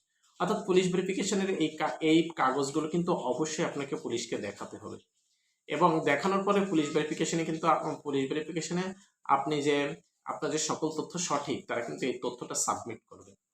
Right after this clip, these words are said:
এই পুলিশ ভেরিফিকেশনের তথ্য সাবমিট হওয়ার পরেই কিন্তু আপনার চূড়ান্ত নিয়োগ, নিয়োগ হবে, তার পরবর্তীতে কিন্তু আপনার এনপিও হবে, অর্থাৎ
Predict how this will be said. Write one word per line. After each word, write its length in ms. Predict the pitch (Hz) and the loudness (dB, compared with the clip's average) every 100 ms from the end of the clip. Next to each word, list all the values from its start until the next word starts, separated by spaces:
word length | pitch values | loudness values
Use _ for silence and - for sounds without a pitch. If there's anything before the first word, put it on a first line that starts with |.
| _ _ - | _ _ -4
এই 280 | 151 151 - | -4 -4 -4
পুলিশ 260 | 165 170 165 | 0 0 0
ভেরিফিকেশনের 540 | 170 175 - 196 190 | -4 -4 -4 -2 0
তথ্য 240 | 170 - | -2 -2
সাবমিট 500 | 175 - - 151 151 | 0 2 2 0 -6
হওয়ার 200 | - 165 | -2 -2
পরেই 240 | 160 170 170 | 0 0 0
কিন্তু 240 | 175 170 | 0 -2
আপনার 220 | 160 175 170 | 0 -2 -4
চূড়ান্ত 300 | 180 170 170 | -2 -2 0
নিয়োগ, 280 | 160 143 123 - - | 0 0 -2 -4 -8
নিয়োগ 260 | 135 135 | -2 0
হবে, 180 | 127 196 | 0 -4
তার 260 | 196 170 - | 6 6 6
পরবর্তীতে 420 | 135 127 - - | 2 0 -2 -2
কিন্তু 200 | 151 151 | -4 -4
আপনার 240 | 143 139 131 - | -4 -4 -10 -10
এনপিও 340 | 113 110 107 | -12 -6 -8
হবে, 280 | 104 92 95 - | -8 -12 -14 -16
অর্থাৎ 240 | 120 123 | -6 -6